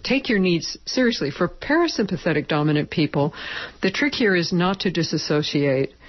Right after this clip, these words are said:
Because if you disassociate, you really are gonna miss your life while it's happening, and you may miss very important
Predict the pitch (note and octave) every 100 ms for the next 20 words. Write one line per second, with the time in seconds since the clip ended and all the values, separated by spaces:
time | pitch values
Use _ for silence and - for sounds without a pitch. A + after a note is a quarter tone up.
0 | - - - - - - A#3 - A#3 A#3+
1 | A#3+ A3 B3 C4+ A#3 - C4+ - G3+ F3+
2 | - G3+ G3+ B3 A#3 G3+ G#3+ G#3+ F#3+ F3+
3 | F#3 G#3 A#3 F3+ - F#3 F3+ F#3 F#3+ F#3+
4 | D#3 D3+ - E3 E3 F3 D#3 D3+ D#3 F#3+
5 | F3 E3 F3+ F#3+ A3 B3+ G#3+ F#3+ - E3
6 | F#3+ G3+ G3 F3+ - F3 F3+ E3+ C#3+